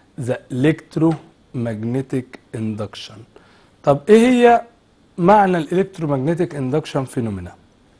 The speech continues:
تعالوا نشوف مع بعض. أول حاجة هنتكلم عن تجربة عملها scientist اسمه فاراداي.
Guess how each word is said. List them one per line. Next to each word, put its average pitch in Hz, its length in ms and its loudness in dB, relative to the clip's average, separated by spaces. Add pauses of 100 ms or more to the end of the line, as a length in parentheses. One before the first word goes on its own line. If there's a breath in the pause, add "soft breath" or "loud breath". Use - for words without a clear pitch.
تعالوا 240 240 2
نشوف 214 360 -4
مع 170 200 6
بعض. 175 320 4
أول 165 380 0
حاجة 175 400 -2 (380 soft breath)
هنتكلم 196 640 2
عن 151 180 -2
تجربة 165 400 0
عملها 151 360 2
scientist 156 720 -4
اسمه 156 380 -2
فاراداي. 127 560 0